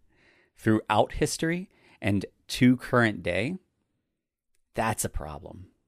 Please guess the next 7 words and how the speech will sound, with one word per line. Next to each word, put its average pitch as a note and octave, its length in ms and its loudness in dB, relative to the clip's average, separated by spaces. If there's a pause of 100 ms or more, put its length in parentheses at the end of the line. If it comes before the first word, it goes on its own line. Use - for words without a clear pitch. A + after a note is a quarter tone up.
(2500)
To B2 80 -2
be B2+ 80 8
so C3+ 280 8
convinced A2+ 580 4
in G2+ 100 2
my F#2+ 160 2
goodness G2 640 -2